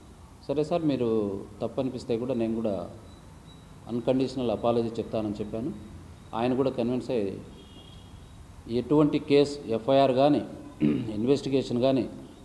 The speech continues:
ఇంకోటి ఇంకోటి ఫర్దర్ లేకుండా పూర్తి స్థాయిలో జడ్జిమెంట్ ఇవ్వడం జరిగింది.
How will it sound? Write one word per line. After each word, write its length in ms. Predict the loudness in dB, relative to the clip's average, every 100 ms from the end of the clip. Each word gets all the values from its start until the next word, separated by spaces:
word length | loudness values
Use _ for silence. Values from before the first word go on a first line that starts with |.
| -6
ఇంకోటి 320 | 4 6 6
ఇంకోటి 280 | 2 0 0
ఫర్దర్ 340 | 0 0 0
లేకుండా 460 | 2 0 0 -4 -4 -6 -14 -20 -20 -20 -20 -2
పూర్తి 300 | 0 2 0
స్థాయిలో 360 | 2 4 6 4
జడ్జిమెంట్ 460 | 2 0 0 2
ఇవ్వడం 240 | 2 2 0
జరిగింది. 380 | -2 -4 -8